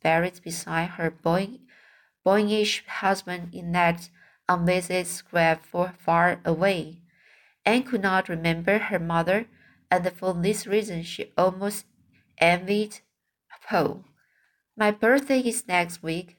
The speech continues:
said Paul, as they walked up the long red hill, basking in the Jan-,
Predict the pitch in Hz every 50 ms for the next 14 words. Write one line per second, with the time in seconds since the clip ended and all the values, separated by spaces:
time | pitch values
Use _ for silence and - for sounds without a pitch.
0 | _ _ - - - - 170 170 170 - _ - - - - - _ _ _ _
1 | - 202 208 208 208 - - 170 170 180 160 - 180 180 - 170 - - - 180
2 | 190 185 - - - _ _ _ _ _ _ _ _ - 170 165 165 160 180 196
3 | 208 208 208 196 190 196 185 185 175 - - - 160 - - - - - _ _
4 | _ _ _ _ _ _ _ _ _ _ _ _ _ _ _ - 196 208 226 233
5 | - - - - 208 208 208 196 - - - 202 190 202 190 170 175 180 180 180
6 | 175 175 180 -